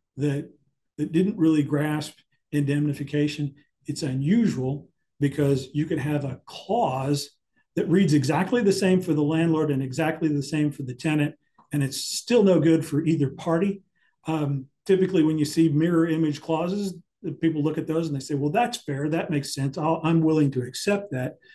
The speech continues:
There are many ways to get indemnification wrong, and I should tell you what indemnification means. Indemnification simply means hold the other party harmless. So what indemnification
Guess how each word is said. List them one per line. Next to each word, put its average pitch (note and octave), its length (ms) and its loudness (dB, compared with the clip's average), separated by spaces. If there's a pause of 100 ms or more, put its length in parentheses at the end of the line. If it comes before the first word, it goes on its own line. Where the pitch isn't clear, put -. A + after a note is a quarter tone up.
(240)
There D#3 120 4
are C3+ 140 0 (100)
many A3 240 4
ways F#3 260 6
to D#3 60 4
get D#3 300 4
indemnification C#3+ 880 0
wrong, C#3 440 -2 (380)
and C3+ 80 0
I B2+ 60 -2
should - 200 -8
tell E3 180 2
you C#3 100 2
what C#3+ 300 -6
indemnification C3 800 -4
means. D3+ 260 0 (320)
Indemnification E3+ 760 2
simply D3+ 320 -4
means C#3 280 2
hold F3+ 320 2
the D3+ 100 6
other D3 180 0
party B2+ 320 -4
harmless. C#3+ 480 -6
So - 140 -4
what D#3 200 2
indemnification D3+ 960 0